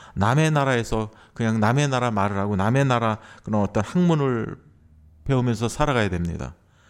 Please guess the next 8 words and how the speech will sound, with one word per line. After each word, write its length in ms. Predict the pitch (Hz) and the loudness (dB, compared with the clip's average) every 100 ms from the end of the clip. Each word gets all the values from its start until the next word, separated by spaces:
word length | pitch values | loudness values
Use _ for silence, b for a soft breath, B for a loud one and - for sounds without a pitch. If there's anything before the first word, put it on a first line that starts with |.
| b b b | b b b
그리고 220 | - 131 | 0 2
자기의 380 | 123 - 110 120 | 0 0 0 0
이름까지도 1000 | 98 117 151 170 156 151 151 135 131 147 | 0 2 2 2 0 -2 -4 -6 -4 -2
잃어버렸습니다. 840 | 131 123 107 101 - 95 92 - - _ B B B | -2 -2 -2 -4 -4 -6 -6 -8 -14 _ B B B
하나님 380 | - 156 156 151 | 0 2 4 2
나라의 280 | 131 127 - | 2 0 0
백성의 460 | 107 - 120 113 | -4 -2 -2 -2
정체성을 680 | - 110 113 156 143 151 147 | -2 -2 0 -2 -2 -2 -2